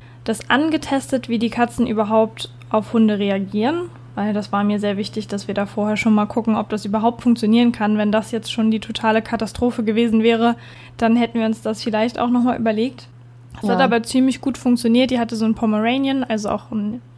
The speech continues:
Speaker 1: eher kleineren Hund. Am Anfang fanden die Katzen das natürlich auch ein bisschen gruselig,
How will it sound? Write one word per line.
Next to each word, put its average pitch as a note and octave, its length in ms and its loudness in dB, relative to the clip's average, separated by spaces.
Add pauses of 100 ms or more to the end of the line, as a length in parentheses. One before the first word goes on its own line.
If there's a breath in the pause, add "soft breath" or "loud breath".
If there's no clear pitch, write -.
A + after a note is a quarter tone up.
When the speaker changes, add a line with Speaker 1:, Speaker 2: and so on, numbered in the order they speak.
Speaker 1:
eher G#3 220 -2
kleineren A#3+ 520 2
Hund. A#3 340 4 (420 loud breath)
Am G#3+ 160 -2
Anfang A3+ 360 0
fanden A#3 220 0
die A3 180 0 (120)
Katzen A3+ 320 -2
das A3 180 0
natürlich G#3+ 320 -2
auch A3 140 0
ein A#3 80 4
bisschen A3 220 2
gruselig, C#4+ 600 -2